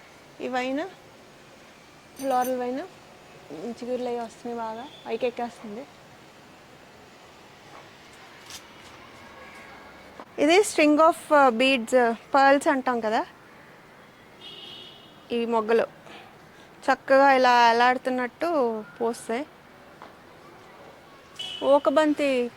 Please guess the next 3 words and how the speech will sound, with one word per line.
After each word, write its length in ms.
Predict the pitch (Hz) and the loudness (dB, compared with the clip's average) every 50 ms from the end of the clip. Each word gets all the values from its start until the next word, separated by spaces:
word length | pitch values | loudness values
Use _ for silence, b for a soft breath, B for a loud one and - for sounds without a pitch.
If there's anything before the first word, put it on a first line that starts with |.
| - - | -10 -6
పూలండి. 480 | 262 254 247 240 233 226 220 220 226 220 - - - - - - - - - - - - - - - - - - - - - - - - - - - - - - - - - - - - - - - - - - - - - - - - - - - - - - - - - - - - - - - - - - - - - - - - - - - - - - - | -4 -4 -2 -2 -2 -4 -6 -8 -10 -14 -18 -20 -20 -20 -20 -20 -20 -20 -20 -20 -20 -20 -20 -20 -20 -20 -20 -20 -20 -20 -20 -20 -20 -20 -20 -20 -20 -20 -20 -20 -20 -20 -20 -20 -20 -20 -20 -20 -20 -20 -20 -20 -20 -20 -20 -20 -18 -18 -18 -18 -18 -16 -12 -10 -10 -10 -10 -10 -12 -12 -12 -14 -16 -18 -20 -20 -20 -20 -20 -20 -20 -20 -20 -20 -20 -20 -20 -16 -12
చిక్కుడుకాయలు 480 | - - - 294 285 311 311 294 285 254 | -8 -6 -6 -4 -2 -2 -2 -2 -2 -4
కోద్దాము. 360 | 233 220 208 202 214 233 247 | -4 -6 -6 -8 -12 -14 -14